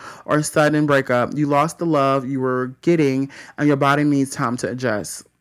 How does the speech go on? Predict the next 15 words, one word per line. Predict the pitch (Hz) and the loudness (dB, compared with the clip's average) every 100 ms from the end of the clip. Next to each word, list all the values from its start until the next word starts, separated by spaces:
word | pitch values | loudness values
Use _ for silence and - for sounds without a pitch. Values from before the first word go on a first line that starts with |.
| - | -2
Three, | 180 151 | 2 2
give | 139 165 | 2 0
yourself | 202 208 202 | 0 0 -2
time | - 170 156 156 | -2 -2 -2 -2
to | 147 | -6
grieve. | 135 135 117 - - - - - _ | -4 -4 -4 -10 -14 -20 -20 -20 _
Different | 165 202 254 | 0 2 0
people | 226 214 196 | 0 0 0
heal | 180 175 160 | 2 0 2
and | 147 | 0
cope | 147 156 135 | 0 -2 -2
with | 143 | -4
breakup | 135 143 139 135 113 - | -2 -2 -2 -4 -4 -6
shock | - 131 - - | -2 -2 -2 -2
differently. | 147 131 107 113 - | -2 -2 -8 -10 -12